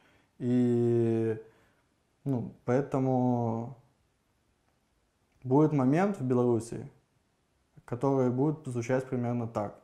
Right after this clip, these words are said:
"Браты, до счастья мы подходим. Хай гром гремить, яще мацней.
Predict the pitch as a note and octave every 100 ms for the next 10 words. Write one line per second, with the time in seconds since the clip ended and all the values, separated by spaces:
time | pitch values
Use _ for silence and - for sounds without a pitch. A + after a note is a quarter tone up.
0 | _ _ _ _ B2+ C3 C3+ C3+ G#3 A3+
1 | B2+ A#2+ A#2 D3+ F3+ - B2+ C#3 C#3 C3+
2 | B2+ A#2 A2 A2 - _ - C#3 C3+ E3
3 | G3 C#3+ B2+ A#2+ G#2+ - A#2 - D3+ D3
4 | C3+ C#3 A#2 A2